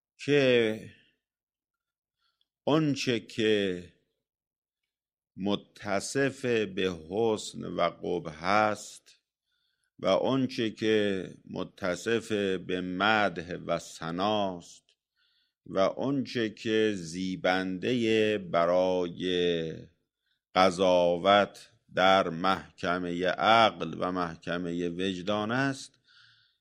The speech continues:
عبارت از آن عمل خارجی انسان نیست. آن عمل خارجی جایگاهی در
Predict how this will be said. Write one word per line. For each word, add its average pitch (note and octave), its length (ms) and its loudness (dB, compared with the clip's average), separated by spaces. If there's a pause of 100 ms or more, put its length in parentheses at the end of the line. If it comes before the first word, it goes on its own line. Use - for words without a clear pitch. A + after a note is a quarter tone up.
(140)
عبارت G2+ 600 4
از B2+ 240 0 (220)
آن F#2+ 220 -2
عمل F2+ 720 -2
خارجی F2 1200 -4 (100)
انسان F#2+ 800 -2
نیست. G#2 500 -4 (880)
آن D3 300 4
عمل F#2 520 -2
خارجی F2+ 1200 -2 (280)
جایگاهی G#2+ 1600 2
در F2 360 2